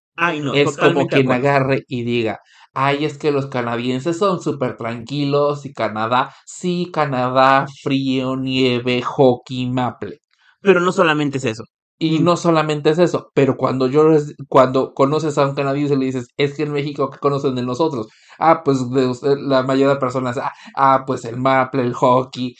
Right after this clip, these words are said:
Speaker 2: eh, y que ustedes son muy aj-", o sea, no se ofenden.
Speaker 1: No.
Speaker 2: Eso increíblemente lo veo muchísimo con los mexicanos. Tienen que dejarse de ofender por todo, hijos.
Speaker 1: Sí, literal.
Speaker 2: Realmente, <laughs> como les vuelvo a repetir,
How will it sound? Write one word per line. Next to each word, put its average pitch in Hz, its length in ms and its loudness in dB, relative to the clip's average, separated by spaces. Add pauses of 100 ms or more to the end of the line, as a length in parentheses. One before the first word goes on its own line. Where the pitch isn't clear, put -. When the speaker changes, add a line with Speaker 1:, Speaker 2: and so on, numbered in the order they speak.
(160)
Speaker 2:
eh, 117 140 -8
y 131 100 -8
que 147 100 -2
ustedes 139 200 2
son 139 120 -2
muy 131 120 -8
aj-", 117 340 -12
o 160 120 -4
sea, 165 260 4
no 175 280 6
se 180 140 2
ofenden. 160 800 0 (480)
Speaker 1:
No. 254 340 2 (220)
Speaker 2:
Eso 170 300 2
increíblemente 151 920 2
lo 127 240 2
veo 156 320 4 (120)
muchísimo 147 920 -4
con 123 160 -2
los 120 140 -4
mexicanos. 135 500 -6 (260)
Tienen 147 340 -4
que 110 100 -6
dejarse 139 340 0
de 113 80 2
ofender 120 400 -2
por 107 160 -8
todo, 117 240 0
hijos. 107 440 -6
Speaker 1:
Sí, 359 280 2
literal. 147 480 4
Speaker 2:
Realmente, 185 600 0 (260)
<laughs> - 460 0 (500)
como 165 300 4
les 165 200 4
vuelvo 180 240 6
a 196 40 6
repetir, 143 580 0